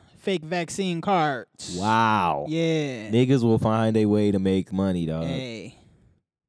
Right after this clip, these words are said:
Speaker 2: H-, what is a vaccine card?
Speaker 1: I guess you get a official card to let people know, like, "Hey, I've been vaccinated."
Speaker 2: Oh,
Speaker 1: Whatever,
Speaker 2: wow.
Speaker 1: whatever.
Speaker 2: Oh, like the pa-, vaccine passport. I've been
Speaker 1: Something
Speaker 2: seeing
Speaker 1: like
Speaker 2: that.
Speaker 1: that, yeah.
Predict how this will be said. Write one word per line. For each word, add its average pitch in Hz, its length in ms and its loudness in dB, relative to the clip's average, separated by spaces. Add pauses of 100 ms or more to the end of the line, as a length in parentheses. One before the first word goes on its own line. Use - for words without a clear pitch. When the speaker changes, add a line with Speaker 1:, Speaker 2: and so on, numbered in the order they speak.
(260)
Speaker 2:
H-, - 60 -14
what 165 140 2
is 233 60 0
a 180 80 4
vaccine 170 460 0
card? 160 420 2 (280)
Speaker 1:
I 165 160 -2
guess 180 340 0
you 180 200 0
get 180 220 2
a 170 360 2
official 190 540 0
card 185 560 -2
to 175 500 -4
let 165 340 -6
people 185 240 -6
know, 185 180 -2
like, 165 220 -2
"Hey, 160 260 -2
I've 151 120 -6
been 156 160 -6
vaccinated." 147 840 -6
Speaker 2:
Oh, 120 180 4
Speaker 1:
Whatever, 107 380 0
Speaker 2:
wow. 90 80 -2
Speaker 1:
whatever. 156 440 -4 (720)
Speaker 2:
Oh, 113 200 4
like 101 220 2
the 92 300 0
pa-, 110 160 0 (100)
vaccine 101 500 -4
passport. 101 580 -2
I've - 40 -10
been - 60 -8
Speaker 1:
Something 165 260 -4
Speaker 2:
seeing 160 120 -4
Speaker 1:
like 175 80 -6
Speaker 2:
that. 156 140 -6
Speaker 1:
that, 143 60 -6
yeah. 143 360 -6